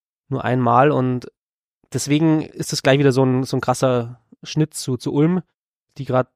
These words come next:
einen Lauf haben. Also da ist noch viel, viel im Flow. Also die nächsten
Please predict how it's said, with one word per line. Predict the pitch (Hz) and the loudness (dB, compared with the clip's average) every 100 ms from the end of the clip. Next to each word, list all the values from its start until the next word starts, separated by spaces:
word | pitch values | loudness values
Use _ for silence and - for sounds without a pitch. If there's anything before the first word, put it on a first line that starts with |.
| - | -6
einen | 123 | 0
Lauf | 117 143 - | 2 2 2
haben. | 151 156 151 _ _ _ _ _ _ | 0 -2 -8 _ _ _ _ _ _
Also | - 123 131 135 131 131 _ _ _ _ _ _ | -6 -4 -2 0 -2 -4 _ _ _ _ _ _
da | - 160 | 2 4
ist | |
noch | 175 | 4
viel, | - 190 202 - | 2 -2 -2 -6
viel | - 190 | -6 0
im | 190 | 0
Flow. | - 147 185 190 | 2 4 6 4
Also | 156 151 160 | 2 2 0
die | 156 156 151 | -2 -8 -6
nächsten | 156 165 - 185 170 165 165 - | -2 -2 -2 0 0 2 -2 -6